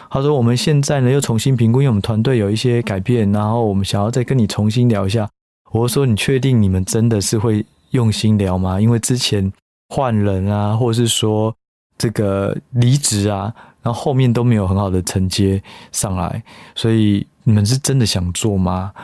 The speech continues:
呃，我也很怕你们就是只是想说，啊，现在K O L很多，我们来洗一下K O L的粉丝，洗一洗，不好用，我们就换下一个人。”呃，老实说，我，我是真的是这样跟他讲，因为我当下就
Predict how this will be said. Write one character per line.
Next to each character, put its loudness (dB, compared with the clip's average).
呃， -2
我 2
也 0
很 -2
怕 -2
你 0
们 0
就 -2
是 0
只 -4
是 0
想 0
说， -2
啊， -2
现 0
在 -2
K -2
O 0
L 0
很 -2
多， 0
我 0
们 0
来 0
洗 0
一 2
下 -2
K -4
O 0
L 0
的 -2
粉 -2
丝， 0
洗 0
一 4
洗， -2
不 -2
好 -2
用， 2
我 -2
们 -2
就 0
换 0
下 -2
一 -4
个 -2
人。” -2
呃， -2
老 0
实 0
说， 0
我， -2
我 0
是 0
真 -2
的 0
是 -2
这 0
样 2
跟 -2
他 -2
讲， -2
因 4
为 2
我 0
当 0
下 0
就 2